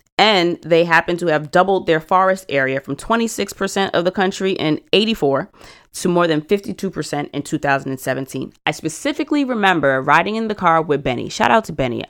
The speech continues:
I'm gonna send this episode to him because he was, um, hey, Martin.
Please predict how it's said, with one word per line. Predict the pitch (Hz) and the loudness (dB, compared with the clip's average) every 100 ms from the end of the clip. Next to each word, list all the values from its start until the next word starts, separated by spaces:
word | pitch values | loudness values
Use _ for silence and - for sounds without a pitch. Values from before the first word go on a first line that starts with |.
| - | -4
I'm | 190 202 | -4 -2
gonna | 226 233 | -2 -4
send | - 180 | -2 -2
this | 160 - | -2 -2
episode | 123 113 - 113 | -6 -10 -10 -10
to | 113 | -8
him | 127 120 | -10 -10
because | 120 131 - | -6 -6 -4
he | 226 247 | -4 -2
was, | 202 185 170 170 170 - - - - - _ | 0 2 2 0 -4 -14 -20 -20 -20 -20 _
um, | 151 151 147 143 - | 2 4 4 0 -4
hey, | - | 0
Martin. | 277 233 220 233 254 | 4 4 4 0 -4